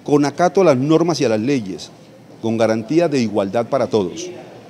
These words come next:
El gobierno de Rodolfo Hernández no tiene preferencias con nadie. Por eso, ahora los docentes no necesitan padrinos ni palancas para ser escuchados o para ser atendidos. Finalmente,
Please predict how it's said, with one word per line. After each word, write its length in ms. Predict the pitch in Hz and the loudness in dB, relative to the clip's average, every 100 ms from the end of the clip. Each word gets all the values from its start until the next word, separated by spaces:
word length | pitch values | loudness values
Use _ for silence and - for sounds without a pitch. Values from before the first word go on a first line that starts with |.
| - - - - - 104 | -20 -20 -20 -20 -14 -8
El 120 | 104 | 0
gobierno 440 | 110 123 143 160 | 2 4 4 4
de 100 | 156 | 4
Rodolfo 420 | 120 110 127 135 160 | 4 2 2 2 0
Hernández 360 | 151 151 151 | 0 0 0
no 140 | 147 147 | -2 0
tiene 240 | 156 151 | 0 0
preferencias 560 | 151 104 107 120 143 143 | -2 0 0 -2 -4 -4
con 180 | 107 | -4
nadie. 360 | 113 135 127 85 78 - - - - - | -2 -2 -4 -6 -10 -20 -20 -20 -20 -8
Por 160 | - 107 | 2 4
eso, 320 | 139 151 160 - - - | 4 2 -2 -8 -20 -4
ahora 240 | 110 123 160 | 2 6 6
los 160 | 147 | 6
docentes 480 | 120 117 151 151 156 | 4 0 0 0 0
no 180 | 147 156 | 2 2
necesitan 600 | 160 131 113 143 156 156 | 2 0 -2 -2 -2 -2
padrinos 500 | 127 107 120 147 156 | 0 0 2 2 2
ni 140 | 139 123 | 0 0
palancas 580 | 107 123 143 160 156 - - - | 2 2 0 -4 -6 -10 -12 2
para 180 | 117 113 | 2 6
ser 140 | 151 | 6
escuchados 720 | 156 - - 147 127 95 - - - - | 4 -2 2 4 4 0 -8 -14 -20 -16
o 80 | - | -8
para 220 | 107 107 | -4 -2
ser 160 | 101 127 | 0 0
atendidos. 600 | 113 101 104 98 73 - - - - - - - - - - - - - | 0 -2 -2 -2 -4 -14 -20 -20 -20 -20 -20 -20 -20 -20 -20 -20 -20 -8
Finalmente, 640 | 117 131 147 160 - 160 | -2 0 4 2 2 -2